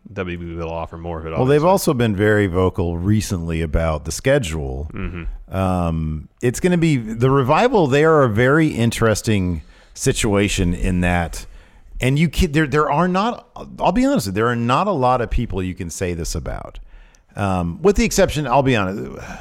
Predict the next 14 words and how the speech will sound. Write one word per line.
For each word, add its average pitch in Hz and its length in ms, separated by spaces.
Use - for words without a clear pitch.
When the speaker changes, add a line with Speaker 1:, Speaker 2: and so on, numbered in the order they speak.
Speaker 2:
maybe 180 400
with 170 140
the 127 80
women's 107 280
division. 80 260
I 104 40
feel 180 160
like 147 220
everybody 98 460
in 90 100
the 82 60
women's 87 280
division 104 540
would, 95 640